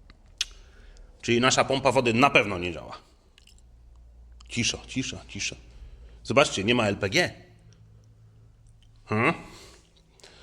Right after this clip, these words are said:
Czyli pompa na sto procent jest walnięta.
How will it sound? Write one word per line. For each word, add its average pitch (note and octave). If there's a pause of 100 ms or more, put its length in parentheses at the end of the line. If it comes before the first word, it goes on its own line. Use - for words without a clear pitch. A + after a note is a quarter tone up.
(180)
Czyli C#3
pompa E3
na D3
sto -
procent C3
jest F#2+
walnięta. G2